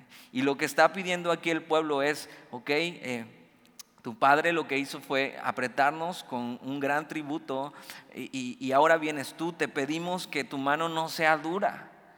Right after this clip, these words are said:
sino que puedas quitar ese yugo pesado de nosotros y te serviremos", ¿no? Por supuesto, Roboam no era Salomón. Salomón tenía una visión del reino, había hecho grandes cosas y la gente lo apoyaba.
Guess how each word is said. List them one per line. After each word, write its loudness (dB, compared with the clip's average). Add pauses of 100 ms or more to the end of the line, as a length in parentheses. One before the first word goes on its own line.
(300)
sino -2
que -2
puedas 2 (280)
quitar 4
ese -2
yugo -2
pesado 0
de -4
nosotros -8 (220)
y -12
te -4
serviremos", -4 (400)
¿no? -18 (960)
Por -2
supuesto, 0 (180)
Roboam 2
no 0
era 2
Salomón. 0 (160)
Salomón 0
tenía -2
una 0
visión -4
del 2
reino, 0
había 0
hecho -6
grandes -2
cosas -6
y -6
la -4
gente -4
lo -2
apoyaba. -4